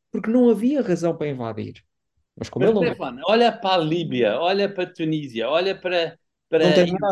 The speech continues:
Speaker 2: impact.
Speaker 1: ver.
Speaker 2: São todos
Speaker 1: Não tem nada a
Speaker 2: melhores,
Speaker 1: ver.
Speaker 2: são todos melhores desde que a gente entramos e fizemos o que fizemos, e it's, it's
Speaker 1: Mas,
Speaker 2: better.
Speaker 1: eh, vamos lá ver, a, a culpa não é toda do Ocidente, os seus, os povos,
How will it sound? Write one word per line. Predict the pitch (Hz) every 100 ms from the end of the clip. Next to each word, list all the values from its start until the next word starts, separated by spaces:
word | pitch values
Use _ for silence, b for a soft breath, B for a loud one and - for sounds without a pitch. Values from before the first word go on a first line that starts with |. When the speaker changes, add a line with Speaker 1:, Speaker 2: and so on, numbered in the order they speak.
| 165
Speaker 2:
impact. |
Speaker 1:
ver. | 147 170
Speaker 2:
São | 165 185
todos | - 220 196
Speaker 1:
Não | 190
tem | 175
nada | 170
a | 180
Speaker 2:
melhores, | 175 147
Speaker 1:
ver. | 147 -
Speaker 2:
são | 170
todos | 160 196 160
melhores | 165 156 160 139 123
desde | 151 151
que | 156
a |
gente | 135 151 139 139
entramos | 123 131 139 135 120
e | 123
fizemos | 123 117 131 127
o | 120
que |
fizemos, | - 107 123 127 120 104
e | 113
it's, | 110 120 -
it's | 127 -
Speaker 1:
Mas, | 190 113
Speaker 2:
better. | 87
Speaker 1:
eh, | 92 - _ _ -
vamos | 190
lá | 180
ver, | 147 120 - 170
a, | -
a |
culpa | 170 214 214
não | 190 190
é | 196 226 233 _
toda | 285 254
do | 233 240
Ocidente, | 240 247 220 220
os | 180
seus, | 226 226
os | 226 -
povos, | - 127 113 113 185 -